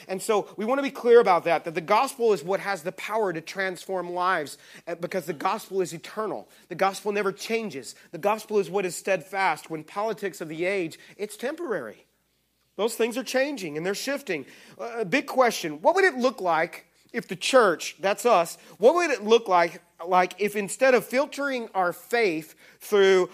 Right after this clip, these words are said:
oftentimes our political biases that we are all inclined to have, what would it look like if instead we always made certain to filter our politics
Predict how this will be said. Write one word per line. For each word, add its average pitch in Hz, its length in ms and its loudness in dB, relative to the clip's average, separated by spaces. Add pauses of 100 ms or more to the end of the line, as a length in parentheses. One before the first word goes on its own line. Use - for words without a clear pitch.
(140)
oftentimes 208 880 0
our 185 140 4
political 202 560 -4
biases 175 800 2
that 165 140 -6
we 165 100 0
are 170 140 -2 (280)
all 190 220 2
inclined 180 560 -4
to 175 80 0
have, 175 420 4 (260)
what 277 140 6
would 349 120 4
it 233 160 -2
look 226 280 2
like 170 340 2
if 202 140 -4
instead 202 600 6
we 196 160 -2
always 240 480 6
made 202 320 0
certain 220 560 2
to 190 140 -4
filter 254 640 4
our 190 140 6
politics 226 1120 0